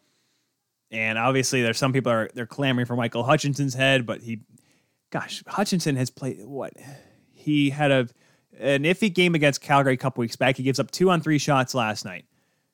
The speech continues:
Oh, he's done now? He's no longer your goaltender? Calm down, guys. Calm the F down. It's one bad game.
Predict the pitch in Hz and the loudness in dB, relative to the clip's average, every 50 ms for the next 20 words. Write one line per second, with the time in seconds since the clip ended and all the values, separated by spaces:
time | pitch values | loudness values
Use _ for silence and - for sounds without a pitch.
0 | _ _ _ _ _ _ _ _ - 139 151 147 196 185 120 - 135 165 208 214 | _ _ _ _ _ _ _ _ 0 2 4 4 4 4 4 4 4 6 6 6
1 | 214 208 226 208 190 160 139 127 135 147 170 185 170 156 160 175 180 180 175 156 | 6 6 6 6 6 4 2 4 4 6 6 8 8 8 8 6 6 6 4 6
2 | 139 131 117 131 139 165 160 196 202 214 226 262 285 269 - - - _ _ _ | 4 4 4 4 4 4 4 4 2 2 2 2 0 0 -2 -4 -14 _ _ _
3 | _ _ _ _ - - 240 247 208 156 151 117 95 92 87 82 85 82 - - | _ _ _ _ 0 2 4 4 4 4 2 2 0 -2 -8 -12 -12 -10 -10 -10
4 | - - 214 240 254 262 262 247 247 233 - _ _ _ _ _ _ _ - 135 | -6 0 2 4 6 6 4 4 2 0 -2 _ _ _ _ _ _ _ 2 4
5 | 139 151 151 147 139 - 127 117 98 80 - - _ _ _ _ _ _ _ _ | 6 6 6 4 2 0 -2 -2 -2 -2 -6 -16 _ _ _ _ _ _ _ _
6 | _ _ _ _ _ _ _ _ _ _ _ - 143 - 139 160 220 254 269 247 | _ _ _ _ _ _ _ _ _ _ _ -10 -8 0 4 6 6 8 8 6
7 | 185 190 190 180 170 143 120 113 107 90 - - | 4 6 6 6 6 4 2 -2 -6 -6 -8 -14